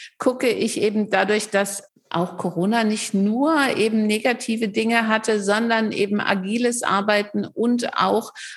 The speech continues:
Arbeiten von anderen Standorten einfach eine andere Akzeptanz gefunden hat,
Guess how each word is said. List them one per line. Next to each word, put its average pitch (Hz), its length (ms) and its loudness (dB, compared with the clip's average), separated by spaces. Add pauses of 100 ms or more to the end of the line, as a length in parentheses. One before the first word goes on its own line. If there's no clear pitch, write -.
Arbeiten 208 460 2
von 226 560 0 (280)
anderen 202 440 2
Standorten 185 720 0
einfach 180 340 -2
eine 180 140 -2
andere - 240 -4
Akzeptanz 190 600 -2
gefunden 220 400 -2
hat, 220 180 -2